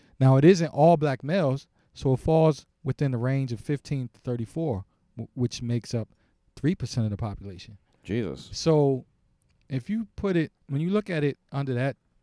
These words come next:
Speaker 1: microscope, fifty-three percent of the homicides occurred at the hands of thirteen percent, then six percent to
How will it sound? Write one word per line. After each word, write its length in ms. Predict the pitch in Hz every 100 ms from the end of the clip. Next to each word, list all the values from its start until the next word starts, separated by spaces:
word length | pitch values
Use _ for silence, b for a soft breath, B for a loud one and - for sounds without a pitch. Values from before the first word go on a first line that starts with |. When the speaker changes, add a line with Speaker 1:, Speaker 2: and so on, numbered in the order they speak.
| _
Speaker 1:
microscope, 600 | 120 131 131 - 143 139 _ _ _ _ _ _ _ - -
fifty-three 480 | 151 - 143 147 139
percent 280 | 135 151 135
of 60 |
the 60 | 120
homicides 800 | 131 131 127 131 120 120 117 - _ _ _ _ -
occurred 720 | 123 - 147 135 135 131 127 _ _ _
at 140 | 135 123
the 80 | 117
hands 300 | 131 131 117
of 120 | 104 107 _ _ _ _ _ _ -
thirteen 340 | 147 143 151
percent, 480 | - 123 - 143 135 _ _ _
then 180 | 127 117
six 300 | - 165 -
percent 380 | 151 - 151 - _ _ _ _ -
to 380 | - 131 113